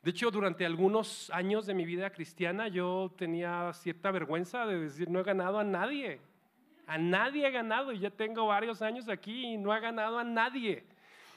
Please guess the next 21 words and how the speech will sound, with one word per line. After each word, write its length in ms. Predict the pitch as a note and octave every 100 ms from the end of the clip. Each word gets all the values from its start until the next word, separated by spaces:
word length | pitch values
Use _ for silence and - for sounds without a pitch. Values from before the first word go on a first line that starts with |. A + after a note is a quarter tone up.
| - -
Y 120 | G3+
yo 140 | G3+
me 100 | A#3
escudaba 760 | C#4 - - A3+ G3+ B3+ C#4+ G#3+
diciendo 560 | G3 F#3 - G3+ B3 B3
que 120 | F#3+
yo 200 | C#3 G3
no 160 | A#3 B3+
tenía 260 | G#3+ G#3+
el 80 | G#3+
don 160 | G#3+ A3+
de 60 |
evangelismo, 640 | A#3+ A#3+ A#3+ G3 G3 A#3
yo 120 | A3+ A#3+
tenía 200 | A3+ G#3+
otros 260 | A3 F#3
dones, 380 | D3+ D#3+ G#3+ A#3+
yo 160 | G3 E3
podía 340 | G3 F#3+ G3
predicar, 560 | - F#3 D#3 D#3+ D#3 F#3+
enseñar, 800 | A3 G#3+ F3+ D#3+ D#3+ E3+ G#3